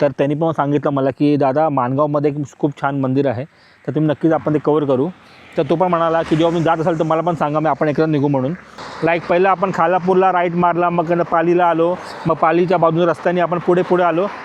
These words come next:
आणि जेव्हा आपण जातो ना, हा वाला रस्ता स्ट्रेट जातो आपला, अ, रायगडवाडीकडे आणि मग तिकडून पुढे जातो माणगावला. तर तिकडे तुम्ही पुढे याल ना, तिकडून चौदा किलोमीटर माणगाव आहे. तिकडे एक बोर्ड लागतो, तुम्हाला दाखवतो थांबा.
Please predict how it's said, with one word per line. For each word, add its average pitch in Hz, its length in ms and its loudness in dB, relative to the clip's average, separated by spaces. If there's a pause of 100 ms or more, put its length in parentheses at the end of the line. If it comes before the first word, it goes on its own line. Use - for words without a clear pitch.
आणि 180 160 2
जेव्हा 214 380 4
आपण 202 360 0
जातो 190 240 2
ना, 214 100 2
हा 165 160 2
वाला 196 180 2
रस्ता 202 380 0
स्ट्रेट - 360 0
जातो 196 240 2
आपला, 196 280 2 (760)
अ, 165 400 4
रायगडवाडीकडे 170 720 2
आणि 165 180 0
मग 175 200 2
तिकडून 180 200 2
पुढे 180 180 2
जातो 180 140 0
माणगावला. 151 560 0 (320)
तर 233 100 4
तिकडे 202 240 0
तुम्ही 233 180 2
पुढे 220 260 4
याल 247 160 4
ना, 226 220 2 (320)
तिकडून 214 200 4
चौदा 208 320 2
किलोमीटर 226 480 2
माणगाव 214 420 2
आहे. 196 160 2 (600)
तिकडे 226 280 4
एक 226 120 2
बोर्ड 226 220 4
लागतो, 196 260 0
तुम्हाला 170 240 2
दाखवतो 147 280 0
थांबा. 117 160 -2